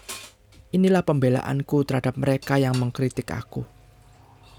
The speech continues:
Tidakkah kami mempunyai hak untuk makan dan minum? Tidakkah kami mempunyai hak untuk membawa seorang istri Kristen dalam perjalanan kami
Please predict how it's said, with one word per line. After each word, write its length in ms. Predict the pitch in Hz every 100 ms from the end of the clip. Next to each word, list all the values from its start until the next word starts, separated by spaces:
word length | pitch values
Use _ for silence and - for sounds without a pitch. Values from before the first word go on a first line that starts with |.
| - - - - -
Tidakkah 400 | 160 156 156 151
kami 400 | - 151 160 156
mempunyai 400 | 147 147 139 139
hak 320 | 123 127 - - - -
untuk 240 | 139 131 -
makan 480 | 147 135 - 156 117
dan 160 | 120
minum? 240 | 120 120 123 - - _ _ - - _ _ _ _ _ _ _ - _ _ _
Tidakkah 400 | 180 175 160 170
kami 640 | 180 165 170 175 175 170 262 _
mempunyai 400 | 175 170 170 170
hak 400 | 156 165 - -
untuk 160 | 151 147
membawa 400 | 151 135 135 135
seorang 320 | 147 151 156 139
istri 320 | 135 - 185
Kristen 560 | - 185 - - 151 131 _ _ _ _ _ - _ _ _ _ -
dalam 240 | 165 170
perjalanan 560 | 160 160 151 143 143 147
kami 480 | 147 139 139 143